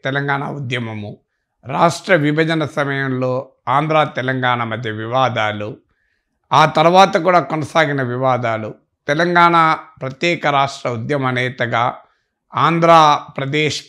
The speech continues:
పైన, అక్కడున్న అంశాలపైన కేసీఆర్ చేసిన వ్యాఖ్యలు,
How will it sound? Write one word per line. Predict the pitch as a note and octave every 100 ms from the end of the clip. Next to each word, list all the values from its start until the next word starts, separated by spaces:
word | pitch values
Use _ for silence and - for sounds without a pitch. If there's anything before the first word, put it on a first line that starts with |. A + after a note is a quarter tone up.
| C#3
పైన, | C3 C3
అక్కడున్న | C3 C3 B2+ D#3 C#3+ C#3+ C#3 B2 - _ B2
అంశాలపైన | C3+ - E3 D#3 C#3 B2+ B2+ A#2+
కేసీఆర్ | A#2 C3+ C#3+ - D#3+ C3 -
చేసిన | C3 - A#2
వ్యాఖ్యలు, | G2+ A2+ C#3 - D3+ A#2 A2